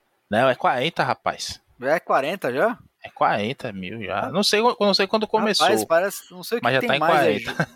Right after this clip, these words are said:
Speaker 2: O que tá mais alto, o Warhammer ou o dólar, né, cara? Puxa.
Speaker 1: Pois é... é,
Speaker 2: <laughs>
Speaker 1: essa é mais uma franquia que tá debaixo dos braços da Marvel, agora nos gibis, né? Já tinha saído alguma coisa anteriormente por outras editoras, acho que pela Dark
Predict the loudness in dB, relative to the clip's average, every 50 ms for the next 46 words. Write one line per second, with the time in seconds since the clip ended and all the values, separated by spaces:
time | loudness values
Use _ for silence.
0 | -4 -2 -2 -2 -4 -2 0 -2 -2 0 0 0 2 2 2 2 2 2 2 2
1 | 2 0 0 2 2 4 4 2 0 -2 -4 -4 -2 -2 0 2 2 2 2 2
2 | 2 2 4 4 2 2 0 -4 -6 -8 -14 -20 -20 -20 _ _ _ _ _ -20
3 | -20 -16 -14 -10 -6 -6 -4 -2 0 -2 0 2 4 4 6 6 4 4 2 2
4 | 2 2 2 2 0 0 0 0 -2 -2 -4 -2 0 2 4 4 2 2 0 -2
5 | 0 0 0 -2 -2 -6 -14 _ _ _ -20 -20 -16 -4 -2 0 2 2 2 2
6 | 4 2 2 2 2 2 2 2 2 2 2 2 2 2 2 2 2 2 -2 -2
7 | 2 4 4 4 2 0 -2 0 0 0 0 0 -4 -8 -4 0 2 2 2 2
8 | 0 -2 0 2 2 2 2 2 0 -2 -2 -2 -2 0 0 0 0 0 -2 -4
9 | -4 -6 -6 -6 -6 -6 -6 -6 -4 -4 -4 -4 -4 -4 -6 -6 -4 -2 -2 0
10 | 0 0 0 -2 -4 -6 -6 -4 -6 -6 -6 -8 -10 -6 -4 -4 -2 -4 -4 -6
11 | -8 -8 -8 -10 _ -6 -4 -4 -4 -6 -6 -8 -8 -8 -8 -10 -12 -10 -8 -6
12 | -4 -4 -2 -2 -4 -4 -6 _ -10 -6 -4 -2 -2 -2 -4